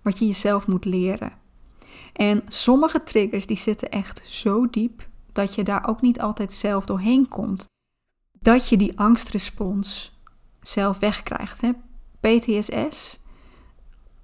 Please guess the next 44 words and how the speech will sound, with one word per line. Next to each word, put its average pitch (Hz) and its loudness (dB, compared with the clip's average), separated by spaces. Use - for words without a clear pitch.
die 240 8
heftige 247 2
traumatische 214 0
gebeurtenissen, 220 -2
daar - -10
kun 254 0
je 262 6
niet 233 6
altijd 220 -2
zelf 220 -2
doorheen 208 2
komen. 180 0
En 202 0
dan 208 2
heb 220 0
je 226 -4
echt - -4
meer 196 2
hulp 196 0
nodig. - -8
En 214 4
als 247 4
ik 277 0
het 240 0
hier 226 6
nu 208 4
heb 202 0
over 196 -2
hoe 202 2
ga - -4
je 202 -2
om 208 0
met 233 0
je 240 -2
triggers, 233 -4
want - -6
dat - -6
is 190 -4
het 185 -8
volgende 220 2
waar 196 0
ik 196 -10
naartoe 208 -2
ga, 226 -6